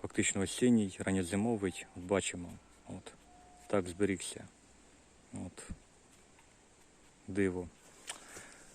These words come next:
Так, теж сорт такий здивував. Так, це в мене, м, щас, ну,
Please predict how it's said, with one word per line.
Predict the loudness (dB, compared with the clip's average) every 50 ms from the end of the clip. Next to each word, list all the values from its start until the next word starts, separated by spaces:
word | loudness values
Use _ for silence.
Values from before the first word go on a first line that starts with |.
| -20 -20 -16 -12 -4
Так, | 2 4 4 4 4 2 -2 -8 -10 -12 -14 -18 -16 -4
теж | 4 6 6 6 6 4 0 -2 -4 -8 -10 -12
сорт | -4 4 6 6 6 6
такий | 2 0 2 4 2 2
здивував. | 6 6 4 6 6 4 6 6 6 6 6 4 2 -2 -10 -16 -18 -20 -20 -20 -20 -20 -20 -20 -20 -20 -20 -20 -20 -8 2
Так, | 4 4 4 4 2 -2
це | -4 -2 0 0 0 0 -4 -8 -14 -20 -20 -20 -20 -20 -20 -20 -20 -20 -20 -20 -20 -20 -20 -20 -20 -12 -8
в | -4
мене, | -2 0 0 0 0 0 0 -2 -4 -8 -16 -20 -20 -20 -20 -20 -20 -20 -20 -20 -20 -20 -20 -20 -20 -20 -20 -20 -20 -20 -20 -20 -20 -20 -20 -14 -10
м, | -6 -6 -6 -6 -6 -8 -10 -12 -14 -18 -20 -20 -20 -20 -20 -20 -20 -20 -20 -20 -20 -20 -20 -20 -20 -20 -12
щас, | -8 -8 -6 -4 -4 -4 -4 -4 -8 -12 -14 -16 -18 -20 -20 -20 -20 -20 -20 -20 -20 -20 -20 -20 -20 -20 -20 -20 -20 -20 -20 -20 -20 -20 -20 -20 -20 -20 -20 -20 -16 -12
ну, | -8 -4 -2 -2 -2